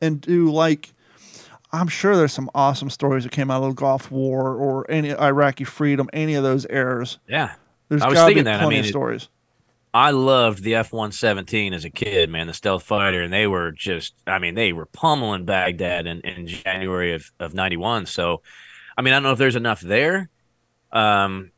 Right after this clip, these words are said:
Speaker 2: or, but just the development of an Air Force plane, you know, I mean, if, I don't know if they could ever declassify everything about the S R seventy-one. Uh, I'm sure there's some interesting stuff there.
Speaker 1: You know the comedian Alonzo Bowden?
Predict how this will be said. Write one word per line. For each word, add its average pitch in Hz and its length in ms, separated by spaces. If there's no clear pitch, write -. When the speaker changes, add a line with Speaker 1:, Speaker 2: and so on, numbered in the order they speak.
Speaker 2:
or, 117 160
but 101 180
just 139 220
the 139 100
development 113 680
of 131 100
an 131 80
Air 135 160
Force 135 480
plane, 151 520
you 117 100
know, 117 200
I 120 40
mean, 110 200
if, 101 200
I 113 100
don't 120 140
know 113 160
if 107 100
they 117 140
could 110 160
ever 107 240
declassify 113 680
everything 110 380
about 107 240
the 104 120
S 104 140
R 104 140
seventy-one. 107 840
Uh, - 60
I'm 95 240
sure 120 160
there's 107 140
some 104 160
interesting 104 640
stuff - 420
there. 110 480
Speaker 1:
You 175 100
know 247 140
the 208 80
comedian 196 400
Alonzo 160 480
Bowden? 139 520